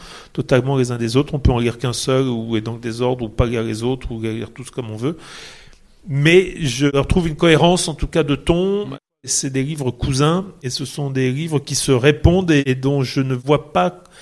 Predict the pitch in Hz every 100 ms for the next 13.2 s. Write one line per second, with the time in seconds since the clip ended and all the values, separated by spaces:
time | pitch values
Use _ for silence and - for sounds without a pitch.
0 | - _ - 131 127 147 135 175 170 160
1 | 170 160 151 139 127 131 113 98 - 135
2 | 117 107 - _ _ _ _ - - -
3 | - - - - 135 160 185 170 - 196
4 | 185 160 139 151 - - 175 160 139 160
5 | 156 135 147 - 143 135 127 117 117 -
6 | 120 107 - - - - - - 117 -
7 | 135 151 147 147 147 - 147 143 165 175
8 | 160 139 - 156 135 135 156 160 170 160
9 | 165 143 - 160 139 127 151 135 123 135
10 | 143 135 - 139 143 143 - - - -
11 | 123 - 151 147 - 160 135 - 160 156
12 | 156 139 127 131 143 147 151 - 135 165
13 | 185